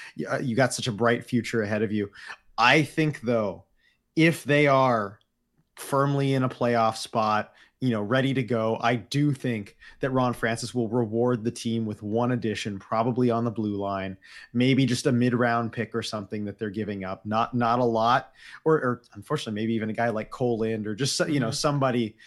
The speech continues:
Speaker 1: um, that you have to ship out, you have to give to get. Um, but I think just as a, as a signal to the team to reward them for what they've done this season, and as a signal to the fans that, like, "Look, we're going to the playoffs. Let's,"
Speaker 2: Right.
Speaker 1: you know, "we're, we're, we're in, we're, we're trying to win this thing.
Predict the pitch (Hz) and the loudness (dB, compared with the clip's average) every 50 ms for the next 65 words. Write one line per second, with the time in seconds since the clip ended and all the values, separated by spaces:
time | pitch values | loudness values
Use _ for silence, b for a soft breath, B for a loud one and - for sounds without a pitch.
0 | B B B B - 131 - 117 110 107 107 107 123 - 135 127 110 135 131 120 | B B B B -2 0 2 2 2 0 -2 -4 -4 -2 -2 0 2 2 0 0
1 | - - 120 - 127 117 - 107 107 - 139 127 135 135 131 - - 131 135 127 | -2 -6 -6 -4 -4 -6 -4 -2 -4 -2 0 2 2 2 2 0 -2 -2 -2 -2
2 | 120 131 110 117 110 113 113 - _ _ B B B B B B B B 131 131 | -2 -2 -4 -2 -2 -4 -6 -8 _ _ B B B B B B B B 0 2
3 | 123 120 107 104 - 151 139 135 135 - - 143 127 - - - 160 156 - - | 2 2 0 -2 0 2 2 2 2 0 -2 -6 -6 -4 0 2 2 2 2 0
4 | 165 143 135 143 143 139 151 143 127 - 147 143 139 - - - - 185 160 156 | -2 0 0 0 -2 0 0 0 0 0 0 0 0 -2 -2 0 2 2 2 2
5 | 170 156 147 135 - - 170 165 147 147 147 - - - 127 123 117 107 104 98 | 2 2 0 0 -2 -2 -2 0 0 0 -2 -2 -4 -4 -2 -2 -2 -2 -4 -6
6 | - 151 127 117 117 104 107 117 127 127 107 127 123 117 - - 117 110 104 117 | -8 -8 -4 -4 -4 -2 -2 -2 -2 -2 -2 -2 -4 -6 -4 -4 -4 -2 -2 -2
7 | 117 - - 117 107 95 - 117 107 104 104 101 101 101 - - 117 107 107 101 | -4 -4 -4 -6 -6 -6 -6 -6 -6 -6 -6 -8 -10 -10 -8 -6 -4 -4 -4 -4
8 | - 107 98 98 B B B B B B - 139 143 139 - 127 127 - - 147 | -4 -4 -6 -8 B B B B B B -2 0 0 0 0 0 -2 -2 -2 -2
9 | 139 135 127 113 123 110 117 113 - 123 110 107 107 107 104 - - - 117 110 | 0 0 0 0 0 -2 -2 -2 -2 -2 -2 -2 -2 -4 -4 -6 -6 -4 -4 -4
10 | 107 - - 113 107 104 - _ - - 202 - 190 214 135 - - 127 117 135 | -4 -4 -4 -4 -4 -4 -6 _ -20 -14 -4 0 2 2 2 0 -2 0 2 2
11 | 143 139 135 123 117 - 123 117 113 101 92 - - - - - 123 113 - - | 4 4 2 0 0 0 0 0 0 0 -2 -6 -10 -12 -6 -4 -4 -4 -4 -6
12 | - - - - b b b b b 131 127 120 - 135 123 107 104 107 113 127 | -8 -10 -10 -16 b b b b b -8 -6 -4 -2 0 0 0 0 0 -2 -2
13 | - - 143 147 156 - 151 151 170 170 165 160 139 113 107 107 127 139 135 147 | -2 0 2 2 2 2 2 4 4 6 6 4 4 2 0 -2 -2 0 0 0
14 | 135 - 170 156 147 139 123 131 123 120 117 110 - - - 120 117 113 110 107 | 2 2 2 2 2 2 2 0 0 0 -2 -4 -6 -4 -4 -4 -4 -4 -6 -8